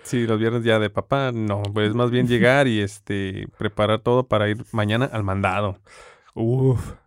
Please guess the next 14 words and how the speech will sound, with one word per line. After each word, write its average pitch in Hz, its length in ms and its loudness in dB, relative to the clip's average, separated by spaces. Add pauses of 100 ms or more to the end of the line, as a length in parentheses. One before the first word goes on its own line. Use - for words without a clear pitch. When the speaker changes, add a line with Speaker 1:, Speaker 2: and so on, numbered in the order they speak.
(180)
Speaker 2:
los 120 240 -6
viajes 117 320 -6
al 117 80 -6
mandado. 107 420 -6 (280)
Ya, 120 140 -4
Speaker 1:
Sí. 113 100 -2 (680)
Speaker 2:
¿ya, 147 180 2
ya 175 160 4
te 196 80 2
emocionan 175 380 4
los 143 100 2
viajes 127 240 0
al 135 80 -4
mandado? 127 360 -4